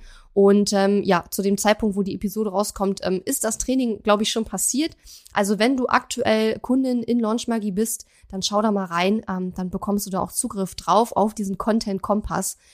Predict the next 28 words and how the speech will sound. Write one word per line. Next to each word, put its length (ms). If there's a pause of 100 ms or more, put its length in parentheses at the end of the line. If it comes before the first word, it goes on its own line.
(200)
wo 80
ich 160
eben 140
genau 260
darauf 260
eingehe, 560 (320)
ähm, 340 (680)
welche 280
Inhalte 420
eben 180
in 180
deinen 160
kostenlosen 500
Content 420
gehören, 380 (380)
welche 320
in 360
deine, 480 (380)
ähm, 300 (180)
Kurse 420
und 200
in 80
deinen 180
bezahlten 680
Content 480
reingehören 560 (420)
und 400 (280)
ja, 280